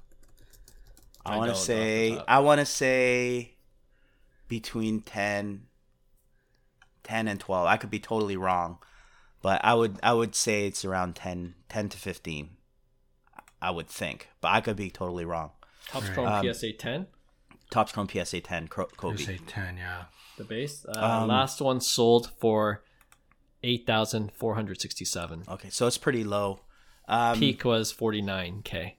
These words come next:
Speaker 1: <laughs> Holy jeez. Um,
Speaker 2: Yeah.
Speaker 1: that's insane. <laughs>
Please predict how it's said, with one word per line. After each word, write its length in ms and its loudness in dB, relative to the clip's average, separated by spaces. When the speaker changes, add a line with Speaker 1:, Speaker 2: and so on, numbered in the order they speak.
Speaker 1:
<laughs> 40 -20
Holy 300 2
jeez. 400 -4
Um, 360 2
Speaker 2:
Yeah. 140 -2
Speaker 1:
that's 300 2
insane. 600 -2
<laughs> 40 -2